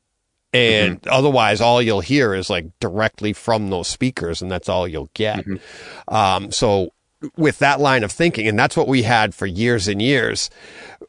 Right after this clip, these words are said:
Speaker 1: obviously just two channel. And then you go into the Prologic days when you wanted to have, you know, your matrixed signal, you wanted it to have a more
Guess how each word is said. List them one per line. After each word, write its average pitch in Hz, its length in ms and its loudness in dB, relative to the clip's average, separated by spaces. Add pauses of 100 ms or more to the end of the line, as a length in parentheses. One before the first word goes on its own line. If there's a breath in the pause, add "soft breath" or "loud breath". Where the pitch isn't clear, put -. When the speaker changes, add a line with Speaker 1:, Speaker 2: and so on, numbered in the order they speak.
(100)
Speaker 1:
obviously 113 480 0
just 98 240 -4
two 107 160 -2
channel. 147 640 -2
And 120 180 2
then 139 200 2
you 120 100 0
go 131 200 2
into 123 220 -2
the 104 120 -2
Prologic 123 720 2
days 98 400 0
when 98 580 -2
you 110 180 0
wanted 104 460 0
to 101 120 2
have, 98 560 0 (420)
you 127 160 -2
know, 90 240 -2 (100)
your 107 560 0
matrixed 113 840 -2
signal, 113 520 0
you 98 120 -2
wanted 117 380 2
it 98 180 -2
to 104 120 0
have 98 260 2
a 92 60 0
more 98 480 0